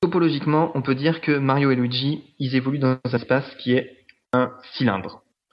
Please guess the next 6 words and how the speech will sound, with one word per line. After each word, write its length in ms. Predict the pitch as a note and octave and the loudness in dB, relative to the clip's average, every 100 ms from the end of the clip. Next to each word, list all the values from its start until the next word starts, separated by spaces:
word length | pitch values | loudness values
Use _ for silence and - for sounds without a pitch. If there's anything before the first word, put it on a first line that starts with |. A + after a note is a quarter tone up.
| _ - | _ -4
ou 40 | B2 | 0
l'espace 440 | A#2 A#2+ A#2 A2+ | 0 0 0 2
d'un 160 | A2+ G#2 | 0 0
ruban, 640 | A2+ A2+ A#2 B2 - - | 0 2 2 0 -4 -2
ou, 260 | C#3 D3 D3+ - - - - - - | 0 0 -4 -12 -14 -16 -18 -10 0
euh, 580 | A2+ G#2+ G2+ G2 G2 | 2 2 2 0 -2